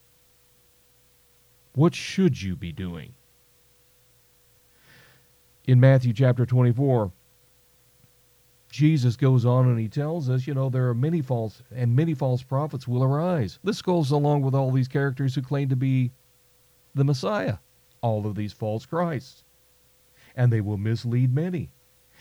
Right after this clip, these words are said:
And because lawlessness is increased, love will grow cold. We see a lot of that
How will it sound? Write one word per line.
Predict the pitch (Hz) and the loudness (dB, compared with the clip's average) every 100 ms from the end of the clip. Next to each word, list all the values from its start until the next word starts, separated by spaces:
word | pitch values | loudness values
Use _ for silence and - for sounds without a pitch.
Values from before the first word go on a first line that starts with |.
| - | -6
And | 139 143 123 | 2 4 4
because | 135 139 131 139 127 | 4 0 0 -2 -2
lawlessness | 120 117 127 165 170 107 - 101 95 107 | -2 0 2 2 2 -2 -4 -6 -4 -4
is | 98 | -6
increased, | 90 87 - 170 165 101 120 - _ _ _ _ _ _ _ _ _ _ _ _ _ _ - | -6 -10 -8 -6 -4 -6 -12 -18 _ _ _ _ _ _ _ _ _ _ _ _ _ _ -12
love | 113 120 135 90 90 - _ _ _ _ - | -2 4 4 2 -4 -14 _ _ _ _ -6
will | 107 104 | -2 -2
grow | 95 98 95 | -2 0 -2
cold. | - 110 95 80 69 - _ _ _ _ _ _ _ _ _ _ _ _ _ _ - | -2 -2 -2 -6 -16 -20 _ _ _ _ _ _ _ _ _ _ _ _ _ _ -8
We | 113 117 | -4 -2
see | - 101 | -2 -4
a | 92 | -4
lot | 92 95 90 | -4 -4 -4
of | |
that | 90 95 | -6 -6